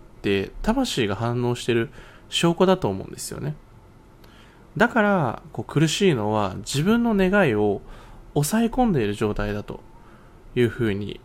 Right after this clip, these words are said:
思います。なので、今日はそんな比較でこう、苦しい時に、僕が自分を立て直すために使ってた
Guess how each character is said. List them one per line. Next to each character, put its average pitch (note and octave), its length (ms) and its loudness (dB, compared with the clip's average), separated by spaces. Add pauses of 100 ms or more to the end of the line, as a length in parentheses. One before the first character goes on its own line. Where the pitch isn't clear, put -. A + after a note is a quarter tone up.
(200)
思 G#2+ 200 -2
い F2+ 60 -8
ま - 140 -14
す。 - 240 -12 (920)
な F#3+ 100 2
の G3 140 2
で、 B2 380 0 (100)
今 B3+ 120 4
日 E3 80 6
は G#2+ 140 4
そ E3 200 0
ん F3+ 80 2
な E3+ 200 2
比 - 140 -10
較 G#3+ 240 -2
で A#3 100 2
こ G#3 180 0
う、 F#3+ 40 0
苦 F#3+ 280 2
し G3+ 200 -2
い F3 60 -2
時 G2 260 -6
に、 G2+ 300 -4 (560)
僕 D3 280 2
が F#3+ 340 4 (120)
自 D3+ 220 0
分 G3+ 160 4
を - 20 2
立 D3+ 200 -6
て G#3 80 4
直 A3+ 200 2
す - 140 -8
た A#2 100 0
め G2+ 80 -2
に F2+ 80 -2
使 - 220 -2
っ G2+ 40 -2
て G#2 140 -2
た - 180 -8